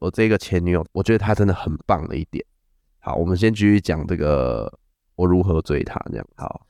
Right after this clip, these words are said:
Speaker 1: 好，反正就是我们就会聊天嘛，然后其实我们聊蛮久的，因为后来我就开始忙起来，然后我也考虑很久，我到底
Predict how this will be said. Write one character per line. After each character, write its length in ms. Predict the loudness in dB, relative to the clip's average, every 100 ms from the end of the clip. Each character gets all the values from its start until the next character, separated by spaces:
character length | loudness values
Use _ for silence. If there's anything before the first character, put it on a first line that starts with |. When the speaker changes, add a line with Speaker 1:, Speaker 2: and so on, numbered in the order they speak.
| _ _
Speaker 1:
好， 140 | -8 -6
反 200 | 2 2
正 100 | 4
就 100 | 4
是 100 | 4
我 120 | 4
们 160 | 2
就 100 | 2
会 140 | 4 4
聊 220 | 4 2
天 240 | 2 2
嘛， 160 | 2 2
然 80 | 0
后 40 |
其 120 | 0
实 40 | 2
我 40 |
们 100 | 2
聊 160 | 2 2
蛮 220 | 2 0
久 160 | 0 0
的， 160 | -2
因 80 | 0
为 80 | 0
后 160 | 2 4
来 140 | 4
我 120 | 2
就 300 | 4 4 2
开 180 | 2 0
始 140 | 0
忙 240 | -2 -2 -2
起 160 | -2
来， 100 | -2
然 120 | 0 2
后 40 |
我 120 | 4
也 80 | 2
考 180 | 2 2
虑 140 | 2
很 180 | 2 2
久， 140 | 0
我 60 | -2
到 120 | 0
底 320 | 0 -2 -8